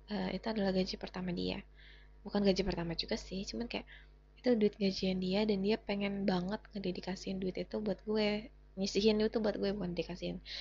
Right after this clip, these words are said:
nyisihin itu buat gue, karena, eh, ya gue selalu ngempanin dia, hello. Mungkin dia waktu itu ngerasa kayak mau nyenengin gue sih, gue respect sih. Dan emang kebetulan itu Rilakkuma, say.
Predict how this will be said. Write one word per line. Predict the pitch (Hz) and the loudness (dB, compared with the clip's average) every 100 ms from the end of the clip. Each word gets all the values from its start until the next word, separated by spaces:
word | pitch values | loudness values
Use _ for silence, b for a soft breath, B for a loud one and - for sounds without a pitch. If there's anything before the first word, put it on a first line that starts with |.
| B B - | B B -2
nyisihin | 202 208 202 190 190 | 2 2 4 4 2
itu | 208 | 2
buat | 196 180 190 | 2 0 2
gue, | 180 | 2
karena, | 180 175 202 - B B B B - | 2 0 -2 -2 B B B B -2
eh, | 175 170 170 175 - B - | 0 2 2 -2 -6 B -6
ya | 185 170 | -2 2
gue | 196 | 4
selalu | 214 190 180 180 | 6 6 4 4
ngempanin | 180 180 175 175 175 | 0 0 0 2 2
dia, | 190 202 190 | 2 2 2
hello. | 185 175 190 196 190 196 - - - - - - - - - - | 0 2 2 4 4 2 -4 -16 -20 -20 -20 -20 -20 -20 -2 -2
Mungkin | 202 233 233 | 0 -2 4
dia | 226 | 4
waktu | 226 208 | 4 0
itu | 220 214 | -2 0
ngerasa | 196 190 190 | 0 0 -4
kayak | 190 185 190 - - - - | -4 -4 -6 -12 -20 -20 -12
mau | 180 185 | -4 -2
nyenengin | 185 180 180 180 | 0 0 -2 0
gue | 180 175 | 0 0
sih, | - - - - - - - b b - | -4 -10 -10 -14 -20 -20 -20 b b -6
gue | 196 | -2
respect | 190 - 185 - | 0 -2 -4 -4
sih. | 180 190 - - - - - - - - - - - | -2 -2 -6 -20 -20 -20 -20 -20 -20 -20 -20 -18 -2
Dan | 196 190 | 0 2
emang | 185 190 | 2 0
kebetulan | 185 185 185 202 220 | 0 0 0 0 -2
itu | 208 | -4
Rilakkuma, | 233 208 190 202 220 - | -2 0 -2 -4 -4 -6
say. | - - - 202 220 202 180 | -10 -12 -4 2 2 2 0